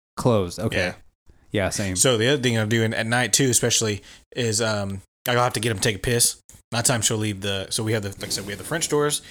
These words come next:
Speaker 2: and then we have, like, the, the, uh, closet door that's in there.
Speaker 1: Yeah.
Speaker 2: And that'll be just wide open.
Speaker 1: The, our closet's door is wide open,
Speaker 2: And
Speaker 1: too.
Speaker 2: there's, I mean, there you can't, it's pitch black.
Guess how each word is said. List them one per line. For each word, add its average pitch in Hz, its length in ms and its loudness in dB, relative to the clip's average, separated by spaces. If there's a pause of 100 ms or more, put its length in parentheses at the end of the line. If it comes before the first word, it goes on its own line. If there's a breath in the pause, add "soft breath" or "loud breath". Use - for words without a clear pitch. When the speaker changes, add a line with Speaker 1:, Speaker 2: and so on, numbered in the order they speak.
(220 loud breath)
Speaker 2:
and 107 100 -4
then 98 400 -4
we 107 120 -6
have, 104 180 -4
like, 95 160 -6
the, 87 240 -8 (460)
the, 98 320 -10
uh, 85 280 -10 (140)
closet 113 400 0
door 87 280 -8 (140)
that's 98 160 -4
in 92 140 -4
there. 78 200 -14 (540 soft breath)
Speaker 1:
Yeah. 87 280 -2
Speaker 2:
And 113 120 -2
that'll 120 180 2
be 110 120 0
just 104 300 2
wide 107 340 2
open. 90 400 -6
Speaker 1:
The, 117 160 0
our 110 140 4
closet's 98 400 0
door 98 180 2
is 90 120 -2
wide 90 200 -2
open, 87 200 -4
Speaker 2:
And 120 140 2
Speaker 1:
too. 123 60 4
Speaker 2:
there's, 113 280 4
I 117 80 2
mean, 101 160 0
there 120 100 4
you 131 240 2
can't, 117 340 0
it's 123 100 2
pitch - 380 0
black. 87 380 -2